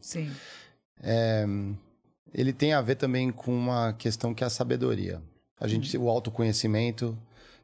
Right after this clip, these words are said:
Speaker 2: saber, pra eu saber que eu tô fora do meu eixo, eu tenho que saber onde é o meu eixo, onde é, é o equilíbrio.
Speaker 1: É isso.
Speaker 2: Tem a ver de, desse autoconhecimento. A senhora fala muito sobre, é, a sabedoria. Eu já ouvi até um termo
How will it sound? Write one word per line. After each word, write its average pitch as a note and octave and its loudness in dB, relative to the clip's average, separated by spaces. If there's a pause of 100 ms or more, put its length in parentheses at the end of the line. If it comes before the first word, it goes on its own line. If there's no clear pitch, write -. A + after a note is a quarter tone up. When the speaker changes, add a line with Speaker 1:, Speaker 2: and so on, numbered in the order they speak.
Speaker 2:
saber, A#2+ 2
pra A#2+ 2
eu B2+ 4
saber A#2 2
que A2+ -2
eu A2+ 2
tô A2+ 0
fora A#2 2
do A2+ 0
meu A#2+ 2
eixo, C3 0 (140)
eu - -2
tenho C3 0
que A2 -2
saber D3 4
onde D#3 2
é D3+ 4
o C#3 2
meu A#2+ 0
eixo, G2+ -2
onde B2+ 2
é, C3 4
é B2+ 4
o B2 2
equilíbrio. F#2+ -4
Speaker 1:
É D3+ -10
isso. C#3 -12
Speaker 2:
Tem B2 4
a B2+ 4
ver A#2+ 2
de, C3 2
desse A#2+ 2
autoconhecimento. A2+ 0 (200)
A A#2 -8
senhora B2+ -2
fala B2+ 0
muito B2 -2
sobre, B2 2 (480)
é, A#2+ 2 (800)
a A2+ 0
sabedoria. B2 2
Eu A#2+ 2
já B2 4
ouvi A#2+ 2
até C3 2
um D#3 2
termo C3+ 0